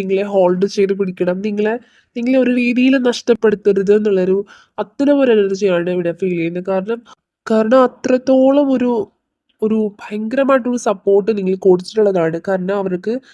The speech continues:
റിലേഷൻഷിപ്പിൽ ഉണ്ടായിരുന്ന ഒരു സമയത്ത് ഏതോ ഒരു സാഹചര്യത്തിൽ അവർ ഒരുപാട് വിഷമിച്ചിരുന്ന ഒരു അവസ്ഥയിൽ അവരുടെ ഒരു, ചിലപ്പോൾ അവരുടെ കരിയർ വൈസ് ഉണ്ടായ ഒരു പ്രശ്നമായിരിക്കാം, അതും അല്ലെങ്കിൽ അവരുടെ ഫാമിലിയിൽ ഉണ്ടായിരുന്ന ഒരു പ്രോബ്ലം ആയിരിക്കാം, അതും അല്ലെങ്കിൽ ഫിനാൻഷ്യലി എന്തെങ്കിലും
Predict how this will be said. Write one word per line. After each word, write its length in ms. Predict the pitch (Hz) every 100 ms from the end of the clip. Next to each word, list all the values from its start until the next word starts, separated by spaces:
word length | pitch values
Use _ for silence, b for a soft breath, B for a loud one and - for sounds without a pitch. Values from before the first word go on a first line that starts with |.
| b _ - 247
റിലേഷൻഷിപ്പിൽ 540 | 247 233 247 247 240 247
ഉണ്ടായിരുന്ന 360 | 208 202 196 214
ഒരു 60 | 208
സമയത്ത് 300 | 196 185 185 196
ഏതോ 160 | 196 233
ഒരു 100 | 226 214
സാഹചര്യത്തിൽ 680 | 180 170 175 180 185 180 185
അവർ 80 | 202 202
ഒരുപാട് 320 | 196 220 247 240
വിഷമിച്ചിരുന്ന 540 | 196 190 190 196 190
ഒരു 60 | 190
അവസ്ഥയിൽ 480 | 175 165 - 180 170 165 180 b b b 185
അവരുടെ 300 | 196 202 214 202 - - 202
ഒരു, 100 | 208 202
ചിലപ്പോൾ 200 | 208 202
അവരുടെ 160 | 196 196 202
കരിയർ 300 | 185 180 190
വൈസ് 220 | 196 196 202
ഉണ്ടായ 220 | 190 190
ഒരു 80 | 185
പ്രശ്നമായിരിക്കാം, 680 | 185 - 196 180 175 185 220 - 233
അതും 160 | 240 220
അല്ലെങ്കിൽ 240 | 208 202
അവരുടെ 180 | 190 190 190
ഫാമിലിയിൽ 400 | 170 165 196 214 185
ഉണ്ടായിരുന്ന 320 | 185 180 185
ഒരു 80 | -
പ്രോബ്ലം 280 | 156 165 170
ആയിരിക്കാം, 340 | 165 - 226 - _ b b b b
അതും 200 | 226 254
അല്ലെങ്കിൽ 220 | 233 226 208
ഫിനാൻഷ്യലി 420 | 180 185 185 233 208
എന്തെങ്കിലും 340 | 190 180